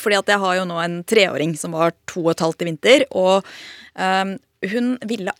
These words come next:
absolutt aldri ha på seg ytterklær når vi skulle hjem fra barnehagen. Og så bare tenkte jeg til slutt da, for jeg hørte at en venninne hadde bare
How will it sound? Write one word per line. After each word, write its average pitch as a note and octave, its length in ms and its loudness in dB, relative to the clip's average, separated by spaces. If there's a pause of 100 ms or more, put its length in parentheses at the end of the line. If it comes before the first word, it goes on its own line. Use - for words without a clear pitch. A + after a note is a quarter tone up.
absolutt - 560 -8
aldri G#3 400 -2
ha - 220 -8 (100)
på F3 160 -12
seg - 240 -6
ytterklær G3+ 480 -6
når E3+ 160 -10
vi F#3 80 -10
skulle F3+ 240 -6
hjem E3 160 -12
fra G#3 80 -6
barnehagen. - 320 -8 (880)
Og E4+ 80 0
så B3+ 240 0
bare A3 160 2
tenkte F#3+ 320 -6
jeg - 160 -10
til F#3+ 80 -8
slutt F#3 160 -14
da, G3+ 80 -6
for G3 140 -2
jeg F#3+ 160 0
hørte E3+ 180 -4
at - 80 -10
en F3 160 -4
venninne D#3+ 240 -8
hadde F3 240 -4
bare D#3+ 220 -4